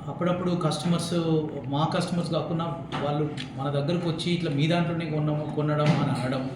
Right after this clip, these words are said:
దాని తర్వాత ఇది మాది కాదని మేము చెప్పడం, ఇలా జరిగింది. So, అది మెల్లగా ఏంటంటే, మాకు కాక కస్టమర్స్కి చాలా హెడేక్ అవుతుంది. చాలామంది మాకు కాల్ చేసి కూడా అడుగుతున్నారు, "ఇది మీ కంపెనీనేనా,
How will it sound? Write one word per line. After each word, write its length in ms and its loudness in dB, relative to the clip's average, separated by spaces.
దాని 120 2
తర్వాత 200 0
ఇది 160 2
మాది 260 2
కాదని 320 2
మేము 180 2
చెప్పడం, 640 -2
ఇలా 140 0
జరిగింది. 640 0
So, 80 2
అది 140 2
మెల్లగా 680 6
ఏంటంటే, 720 2
మాకు 500 2
కాక 360 0
కస్టమర్స్కి 520 -2
చాలా 280 2
హెడేక్ 520 2
అవుతుంది. 520 0
చాలామంది 720 2
మాకు 240 -2
కాల్ 240 0
చేసి 120 0
కూడా 180 0
అడుగుతున్నారు, 480 0
"ఇది 160 -2
మీ 160 2
కంపెనీనేనా, 720 0